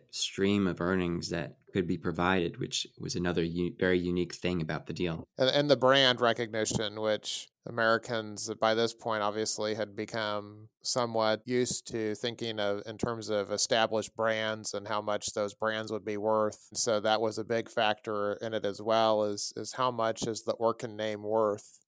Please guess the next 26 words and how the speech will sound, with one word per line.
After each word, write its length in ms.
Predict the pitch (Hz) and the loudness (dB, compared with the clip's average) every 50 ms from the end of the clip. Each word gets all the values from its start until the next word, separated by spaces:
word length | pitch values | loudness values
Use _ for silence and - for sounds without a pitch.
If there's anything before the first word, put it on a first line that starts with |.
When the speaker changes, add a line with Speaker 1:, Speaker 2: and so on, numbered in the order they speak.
| _ _ - | _ _ -8
Speaker 2:
as, 160 | 117 117 117 | -6 -6 -4
as 220 | - 127 123 110 113 | -2 -2 -2 0 0
an 80 | 107 | 2
icon 800 | 107 110 117 120 120 - 123 113 107 104 104 104 104 104 98 - - | 2 2 2 0 0 -2 -2 0 0 0 -2 -4 -6 -6 -10 -12 -10
in 140 | 117 110 110 | -8 -6 -6
American 840 | 107 107 107 107 110 113 110 - - 120 113 107 104 104 104 107 107 - - | -6 -4 -2 0 2 2 0 -2 -4 -4 -4 -4 -4 -4 -8 -12 -14 -4 2
culture, 560 | - 175 180 170 - - 117 98 98 101 107 - _ _ - | 4 6 6 6 4 2 0 0 -2 -4 -6 -10 _ _ -4
uh, 280 | 120 113 110 107 104 107 | -2 0 2 2 2 0
especially 540 | - - - 120 117 - - 123 117 113 110 | 0 0 2 2 2 2 2 0 0 2 2
after 640 | 107 113 110 - - 120 110 107 107 107 104 101 101 - - | 2 2 2 0 -2 -2 0 0 0 0 -2 -4 -6 -2 0
decades 640 | 123 117 120 - - 123 113 110 110 107 101 - | 2 2 2 2 0 -2 0 0 -2 -2 -2 -2
of 400 | 110 104 101 101 101 101 98 - - | 0 0 2 0 0 -2 -6 -4 0
advertisements. 1000 | 120 120 123 113 120 117 - - 113 110 113 110 107 107 107 104 101 98 - - | 2 2 2 2 0 -4 0 0 2 2 2 0 -2 -6 -8 -8 -6 -4 -6 -6
And 100 | 113 107 | -4 -2
Orkin 360 | - 110 110 - - 120 110 | -2 -2 -2 -2 -4 -6 -6
was 180 | 110 104 101 117 | -4 -6 -4 -4
one 160 | 113 110 113 | -4 -4 -4
of 100 | 107 104 | -4 -4
the 120 | 117 110 | -4 -4
first 440 | - - 120 117 113 113 - - - - | -2 0 2 2 2 2 0 -4 -4 -6
to 120 | 117 113 | -6 -4
use 380 | 107 110 110 110 110 107 - - | -2 -2 -2 -2 -2 -2 -4 -6
T 200 | - 123 117 110 | -6 -4 -6 -4
V 240 | - 120 127 127 | -2 -2 0 2
ads 340 | 107 104 104 101 104 - - | 2 4 4 2 0 0 2
heavily. 520 | 127 131 123 120 104 98 98 98 101 107 | 2 4 4 4 2 0 -2 -4 -6 -10